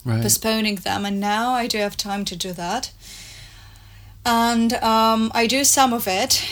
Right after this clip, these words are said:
Speaker 2: but actually I am really inefficient at the same time.
Speaker 1: <laughs>
Speaker 2: Now I feel like I have all the time in the world and I need to do, like, three, four things per day, but I just manage to do just one,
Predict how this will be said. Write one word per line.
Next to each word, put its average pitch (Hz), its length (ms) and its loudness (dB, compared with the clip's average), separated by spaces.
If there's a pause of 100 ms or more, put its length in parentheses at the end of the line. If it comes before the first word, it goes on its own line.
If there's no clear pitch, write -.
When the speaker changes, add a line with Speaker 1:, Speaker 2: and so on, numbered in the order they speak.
(140)
Speaker 2:
but 208 180 -4
actually 208 520 2
I 196 200 -2
am 190 540 -4 (100)
really 190 600 -4
inefficient 190 840 -4 (440)
at 190 100 -8
the 202 80 -8
same 190 300 -4
time. 190 480 -6 (280)
Speaker 1:
<laughs> - 280 -12
Speaker 2:
Now 214 200 0
I 214 100 2
feel 214 240 -4
like 190 360 -4 (360)
I 208 100 0
have 220 300 0
all 220 180 0
the 208 120 -2
time 214 300 -2
in 208 80 -4
the 196 120 -4
world 196 540 -4
and 185 480 -6
I 190 160 -4
need 202 240 -2
to 190 120 -4
do, 190 180 -4
like, 180 400 -6 (420)
three, 220 280 -2
four 208 200 -4
things 190 460 -4
per 190 160 -8
day, 190 280 -2
but 202 280 -4
I 190 140 -4
just - 240 -4
manage 185 420 -2
to 190 100 -4
do 185 120 -4
just 175 280 -4
one, 185 380 -6